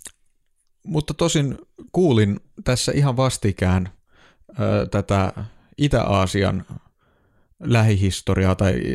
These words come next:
näiden itä-aasialaisten perinteiden lähihistoriaa tuntevalta henkilöltä, että tää Eugen Herrigelin jousiammuntaopettaja ei ilmeisesti itse asiassa ollut mikään zen-mestari.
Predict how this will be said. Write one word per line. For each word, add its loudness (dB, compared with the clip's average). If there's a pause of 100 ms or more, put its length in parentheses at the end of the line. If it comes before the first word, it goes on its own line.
(180)
näiden -4
itä-aasialaisten 0
perinteiden -2 (1400)
lähihistoriaa 2
tuntevalta -2
henkilöltä, 0
että -2
tää 0 (320)
Eugen 2
Herrigelin 4 (240)
jousiammuntaopettaja 0 (760)
ei 4 (100)
ilmeisesti 2
itse 0
asiassa 2
ollut 2
mikään 2
zen-mestari. -2